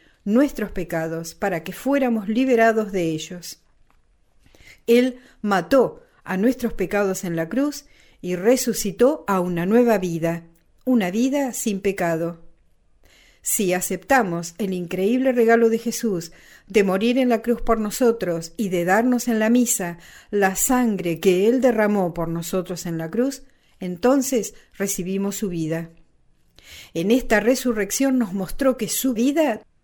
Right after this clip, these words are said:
es eterna. Por lo tanto,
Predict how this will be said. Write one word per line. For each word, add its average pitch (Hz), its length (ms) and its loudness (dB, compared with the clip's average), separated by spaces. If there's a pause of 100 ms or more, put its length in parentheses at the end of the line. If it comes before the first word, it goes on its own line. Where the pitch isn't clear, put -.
es - 220 0
eterna. 180 680 0 (680)
Por 262 140 4
lo 233 200 4
tanto, 185 500 -2